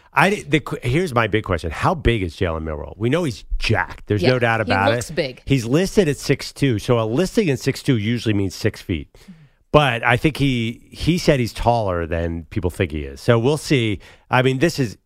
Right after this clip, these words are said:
Speaker 1: quarterback, the number one thing you look at is, is height. The second thing is hand size. So I don't know about his <laughs> N F L, but do you really trust a favorite in the Heisman? Because usually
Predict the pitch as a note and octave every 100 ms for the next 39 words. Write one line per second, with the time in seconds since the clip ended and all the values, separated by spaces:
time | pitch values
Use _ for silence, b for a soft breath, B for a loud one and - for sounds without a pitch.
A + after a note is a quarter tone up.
0 | _ - D#3+ D#3 C3 A2+ - A#2 C#3+ C3+
1 | B2 A2 G#2+ G2 F#2+ E2+ E2+ - - -
2 | F2 E2+ E2+ - - A2+ F#2 F#2+ F2 F2+
3 | F2 F2 E2 D2+ - B B - D#3 D3
4 | D#3+ F3+ C#3+ B2+ C3 A#2+ B2+ G#2+ B B
5 | B E3+ D#3 C3+ - - D#3+ F#3+ F3+ G#3
6 | F3 - - B2+ - C3 A#2 G#2+ A2+ A2
7 | F#2+ G2 G2+ A2+ G#2 A2 - E3 C3+ A#2+
8 | G2